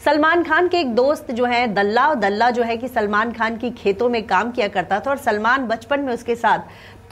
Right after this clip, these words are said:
खूब खेलते थे और दल्ला के साथ खेलते खेलते सलमान खान जो है चिड़ियों का शिकार किया करते थे। गुलेल लेकर जो है वो चिड़ियों पे निशाना मारते थे और उड़ती हुई चिड़िया को ज़मीन पे गिरा दिया करते थे।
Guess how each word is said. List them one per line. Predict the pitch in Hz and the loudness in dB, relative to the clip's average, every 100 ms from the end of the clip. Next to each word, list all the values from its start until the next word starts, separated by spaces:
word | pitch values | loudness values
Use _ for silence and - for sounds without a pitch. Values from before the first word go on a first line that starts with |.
| - | -2
खूब | - | -2
खेलते | - 220 185 190 170 | -2 0 0 -2 -6
थे | 160 - - - - | -8 -14 -20 -20 -4
और | 240 | 0
दल्ला | 208 269 320 | 2 2 2
के | 349 349 | 0 0
साथ | 311 311 | 0 0
खेलते | - 254 240 294 | 0 -2 -2 -2
खेलते | 262 247 254 285 | 0 0 0 -2
सलमान | 240 214 220 233 247 | -2 -2 0 0 -2
खान | 226 220 254 | -4 -4 -2
जो | 240 | -4
है | 202 156 - - - - | -4 -6 -8 -20 -20 -10
चिड़ियों | - 320 349 370 | 0 2 4 2
का | 311 240 | 2 -2
शिकार | 247 247 233 233 | -2 -4 0 0
किया | 220 208 | 0 -2
करते | 196 190 175 208 | 0 -4 -4 -2
थे। | 269 | -2
गुलेल | 196 226 233 320 302 | -2 -2 0 2 2
लेकर | 277 277 262 | 0 0 -2
जो | 233 | 0
है | 247 247 | 0 0
वो | |
चिड़ियों | 254 233 214 233 | -2 -4 -2 -2
पे | 240 | 0
निशाना | 214 202 196 196 208 | -4 -4 -4 -4 0
मारते | 190 185 208 | 0 0 -2
थे | 202 262 | -4 0
और | 262 240 - - 311 | 0 0 -8 -12 -2
उड़ती | 285 285 359 | -2 2 2
हुई | 339 | 2
चिड़िया | 330 269 226 240 | 0 0 2 2
को | 254 | 2
ज़मीन | 233 202 214 214 | 0 0 -2 -2
पे | 240 | -2
गिरा | 185 170 | 0 0
दिया | 160 165 | 0 -4
करते | 160 147 160 165 | -4 -8 -8 -8
थे। | 147 | -10